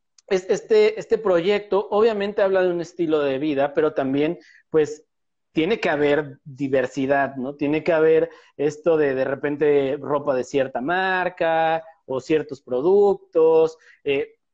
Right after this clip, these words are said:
también, ahorita que decías que, que estás tratando de ser como más minimalista, creo que, pues, es complicado porque, pues, tampoco si, si tu contenido es de, de estilo de vida, tampoco puedes salir con los mismos pantalones todo el tiempo. O sea, tienes que tener,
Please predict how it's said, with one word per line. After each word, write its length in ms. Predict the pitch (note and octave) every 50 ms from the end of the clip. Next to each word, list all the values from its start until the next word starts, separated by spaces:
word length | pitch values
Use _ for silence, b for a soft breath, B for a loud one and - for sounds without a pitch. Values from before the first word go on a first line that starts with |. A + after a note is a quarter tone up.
| _ _
también, 520 | - D#3 D#3 E3+ G#3 B3+ C#4+ C#4+ - - _ _ _ _ _ _ _ _ _ _ _ _
ahorita 280 | - D3+ D3+ D#3 A3+ A3+
que 80 | F#3+
decías 240 | D#3 C#3+ F3+ F#3+ F#3
que, 340 | - F#3 F3+ D#3+ D#3 - -
que 80 | - C#3
estás 420 | C3+ - E3 E3 E3 F3 F3 -
tratando 460 | - D#3+ D3+ D3 D#3+ D#3+ E3 E3+ E3+ D#3+
de 80 | D3
ser 240 | D3 D#3 D#3+ D#3+ D#3+
como 180 | E3 E3 C#3+ C#3+
más 200 | D#3 E3 D#3+ F3
minimalista, 640 | F3+ E3 D#3 D3 C#3 C3 C3+ D3+ E3 D#3+ G#3 G#3
creo 220 | G3+ - G3+ A3+ A3
que, 200 | D4 C#4+ A#3+ B B B B B B _
pues, 180 | - E3 E3+ A#3
es 100 | B3+ A#3+
complicado 920 | C#4 C#4 C4+ B3 F#3 E3 - G#3 G3 G3 G3 G3+ G#3 A3 C4 - - _ -
porque, 580 | F#3 F3 F3 E3+ - F#3 F3 E3+ E3 E3+ E3+ -
pues, 80 | - -
tampoco 600 | D3+ D#3 A3+ B3 C4 C#4 B3 - - - - _ _ _
si, 300 | G3 - - F3+ E3+ - -
si 200 | - - E3 D3+
tu 720 | - E3+ D#3+ D#3+ D#3 D#3 D#3 D#3 D#3 D#3 D3+ D3+ D3+ - _ _ _ _
contenido 560 | - F3 E3 C#3+ F3 F3 G3 A3 A3+ G#3 F#3+
es 140 | F#3 E3+ F3+
de, 240 | G#3+ G3+ F#3+ - D#3+
de 100 | E3 D3+
estilo 260 | - - F#3 G3 G3+
de 80 | F#3+
vida, 220 | F3 F3+ F#3+ A#3 F#3
tampoco 300 | G3 F#3 C#4 F4 G#4 D#4+
puedes 160 | C#4 A3+ -
salir 240 | E3+ D3+ D#3+ D#3+ D#3
con 180 | - D#3 C#3+
los 140 | C3 B2+ B2
mismos 320 | D3 C#3+ D3+ D#3+ D#3 C#3+ -
pantalones 600 | C#3 C3 C3 B2 B2+ C#3+ C#3 C#3+ E3 F#3 F3+ - _ _ _ _ _ _ -
todo 160 | D3+ C#3+ C3+
el 120 | B2 A#2
tiempo. 320 | - C4 C#4+ - C#4 C#4+ C#3+
O 40 | A#2
sea, 120 | C#3+ C#3
tienes 240 | D3 G3+ A#3 B3 A#3
que 120 | - A#3+
tener, 360 | - A3+ G3+ F#3+ G3 A3 A3